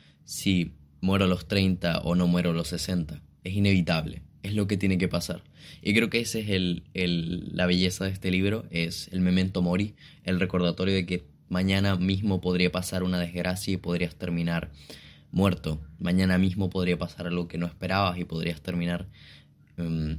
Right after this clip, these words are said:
en condiciones fatales o en condiciones desa-, desfavorables o desgraciadas. Para mí eso es El extranjero de Albert Camus. Realmente un libro impresionante que recomiendo leer y después,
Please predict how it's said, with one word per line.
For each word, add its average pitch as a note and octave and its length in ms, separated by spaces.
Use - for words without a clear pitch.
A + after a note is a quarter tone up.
en F2+ 260
condiciones F2 680
fatales E2 640
o D#2 120
en D#2 100
condiciones D#2+ 760
desa-, F#2 340
desfavorables F2+ 640
o E2+ 100
desgraciadas. D#2+ 880
Para G2 160
mí A2+ 220
eso A#2 260
es G#2 120
El G2+ 80
extranjero F#2+ 640
de G2+ 460
Albert F#2 420
Camus. G2 500
Realmente G#2 460
un G#2 100
libro G2 480
impresionante F#2+ 800
que G2+ 100
recomiendo F2+ 480
leer E2+ 340
y F2+ 80
después, F2+ 440